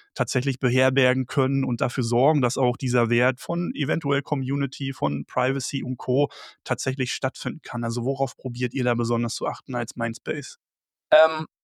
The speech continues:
Speaker 2: ja, ich glaub, historisch die Idee von, von, von den Foundern, von Dan und Jotam, kam auch so ein bisschen als, als Counter. Die haben sich damals vor, vor zwölf, elf, elf Jahren, äh, elf, zwölf Jahren, haben sie sich generell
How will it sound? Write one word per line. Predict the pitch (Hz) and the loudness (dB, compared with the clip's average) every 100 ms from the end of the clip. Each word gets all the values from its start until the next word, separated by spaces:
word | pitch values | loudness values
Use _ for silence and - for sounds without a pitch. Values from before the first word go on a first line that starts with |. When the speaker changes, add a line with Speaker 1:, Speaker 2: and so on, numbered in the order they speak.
| _ _ _ _ _ _ | _ _ _ _ _ _
Speaker 2:
ja, | 139 139 120 _ - | 0 2 0 _ -18
ich | - | 0
glaub, | 151 156 | 2 2
historisch | 160 - 165 185 185 - - - | -2 0 2 4 4 2 -4 0
die | 127 | 0
Idee | 120 147 147 147 | 2 4 4 4
von, | - 123 117 | 2 0 0
von, | - 120 117 | -4 -4 -2
von | - 120 | -2 0
den | 113 | -2
Foundern, | - 120 127 135 131 | 2 4 4 4 0
von | - 117 | 0 2
Dan | 113 113 | 4 2
und | 117 113 | 2 2
Jotam, | 117 123 117 113 117 - - _ - | 2 4 2 2 -2 -12 -20 _ -6
kam | - 123 | 0 2
auch | 107 123 | 4 2
so | - | 0
ein | 117 | -2
bisschen | 117 - 120 | -2 -2 -2
als, | 107 110 - | -2 -2 -4
als | - 107 | -4 -6
Counter. | - 113 110 107 | 0 0 2 -2
Die | 104 104 | -4 -2
haben | 113 | 0
sich | 113 - | -2 0
damals | 120 120 120 117 | 2 4 4 2
vor, | - 117 113 110 107 | -2 0 2 2 -2
vor | - 107 104 - | -4 -4 -4 -10
zwölf, | - 120 113 - - - | -2 0 0 -6 -20 -8
elf, | 120 131 - - - | -4 -6 -8 -14 -6
elf | 117 - | -6 0
Jahren, | 113 113 123 131 _ _ _ _ - | 2 2 2 -4 _ _ _ _ -4
äh, | 110 107 110 | -2 0 0
elf, | 117 | -4
zwölf | - 117 107 - | -2 0 0 0
Jahren, | 113 123 117 | 2 2 0
haben | 113 | -2
sie | 110 | -2
sich | 110 107 | -4 -2
generell | 120 117 107 117 120 | 0 0 2 4 4